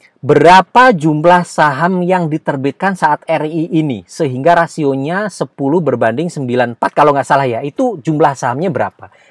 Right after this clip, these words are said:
Nanti pas pada saat keterbukaan, Bex sampaikan, "Ini loh jumlah saham yang berhasil ditebus." Teman-teman catat, pasti jumlahnya lebih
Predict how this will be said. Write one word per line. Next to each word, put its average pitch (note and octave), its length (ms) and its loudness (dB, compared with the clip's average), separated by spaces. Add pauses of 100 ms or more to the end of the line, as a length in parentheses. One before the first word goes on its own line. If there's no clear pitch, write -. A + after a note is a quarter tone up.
(140)
Nanti G#3 560 -2
pas E3+ 160 -2
pada F#3+ 320 2
saat - 320 -4
keterbukaan, D#3+ 880 -2
Bex G#3+ 320 0
sampaikan, F#3+ 560 -4 (400)
"Ini A3 160 0
loh F#3 160 2
jumlah D3+ 400 -2
saham G3+ 320 -4
yang D#3+ 160 -6
berhasil D3 640 -4 (320)
ditebus." A#2+ 640 -4 (180)
Teman-teman G#3 420 2
catat, - 320 -2 (240)
pasti A#3+ 400 2
jumlahnya E3+ 480 2
lebih D3+ 240 2